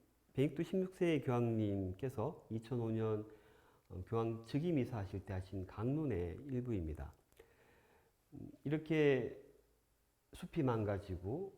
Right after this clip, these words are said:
또 외적으로 생태계가 파괴되는 것은 단순히 이런 현상에 그치지 않고 그 근본 원인이 우리 마음에 있다는 겁니다.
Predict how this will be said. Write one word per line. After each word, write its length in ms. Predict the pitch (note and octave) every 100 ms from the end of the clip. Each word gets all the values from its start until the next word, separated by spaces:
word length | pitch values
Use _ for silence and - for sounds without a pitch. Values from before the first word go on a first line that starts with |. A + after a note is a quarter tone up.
| - _ _ _
또 160 | C3 A2+
외적으로 600 | C3 C#3 F3 C#3 B2+ B2
생태계가 800 | A#2 D3 C#3+ A#2 G#2+ G#2+ G#2 G2+
파괴되는 1080 | - A#2+ B2 A2+ G#2+ F#2 F#2+ G2 G2 F#2 F2+
것은 600 | C#3 C#3+ G#2 G2+ F2 D2+ - _ _ _ _ _ _ _ _ _ _ -
단순히 800 | G2+ A#2+ F#3 F3+ D#3+ C3+ G#2 - - - _ -
이런 240 | C3 B2+ B2+ - -
현상에 460 | - F#3+ G3 F3+ C3
그치지 400 | B2 - G2+ G2
않고 480 | F#2+ F#2 - E2+ -
그 120 | A2
근본 380 | C#3+ D#3+ D3 G#2+
원인이 580 | G2+ A2 G2+ G2 G#2+ - - - - - -
우리 240 | G#2+ C3
마음에 380 | A2+ D#2+ F#2+ F3
있다는 280 | C#3+ G#2+ F2+
겁니다. 380 | E2 D2+ D#2